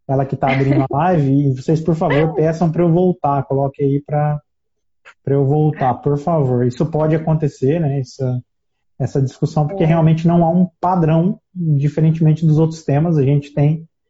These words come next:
Speaker 1: padrões que a gente segue, né? Então, aqui nós vamos realmente pra uma discussão de terceirização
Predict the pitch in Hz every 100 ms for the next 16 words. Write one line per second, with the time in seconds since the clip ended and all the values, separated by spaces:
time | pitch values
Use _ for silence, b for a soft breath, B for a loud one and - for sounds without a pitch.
0 | _ _ _ _ 147 143 127 131 143 143
1 | 147 143 143 - 127 127 131 147 170 143
2 | 143 147 139 147 151 156 160 151 156 151
3 | 147 170 165 170 - 185 175 - 202 -
4 | 185 185 165 170 160 165 156 160 156 160
5 | 190